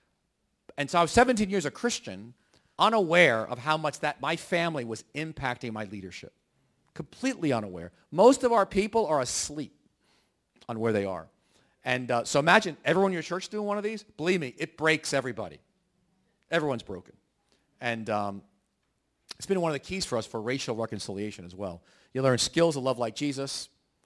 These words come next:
uh, which you talked about. A person cannot become their best self or a mature Christ follower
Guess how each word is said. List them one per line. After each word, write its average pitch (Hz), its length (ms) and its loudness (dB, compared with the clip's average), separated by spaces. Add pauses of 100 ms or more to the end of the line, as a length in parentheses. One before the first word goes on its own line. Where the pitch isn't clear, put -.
(260)
uh, 95 300 -6
which - 180 -12
you - 40 -16
talked 120 240 0
about. 113 200 -2
A 117 40 -8
person 156 320 4
cannot 135 260 -2
become 127 260 -8
their 110 100 -8
best 107 300 -8
self 101 260 -8
or 104 140 -8
a - 20 -8
mature 95 320 -6
Christ - 340 -12
follower 80 440 -12